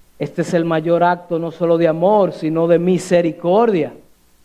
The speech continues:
Nosotros merecíamos la ira de Dios y Él nos dio a su Hijo unigénito.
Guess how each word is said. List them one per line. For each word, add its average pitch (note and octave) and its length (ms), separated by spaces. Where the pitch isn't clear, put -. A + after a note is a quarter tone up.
Nosotros F3+ 460
merecíamos F3 760
la D3 260
ira F3 300
de D3 140
Dios C3 480
y C#3+ 160
Él D3+ 180
nos C#3 240
dio D3 280
a C3+ 80
su C3+ 260
Hijo C3 220
unigénito. A#2+ 540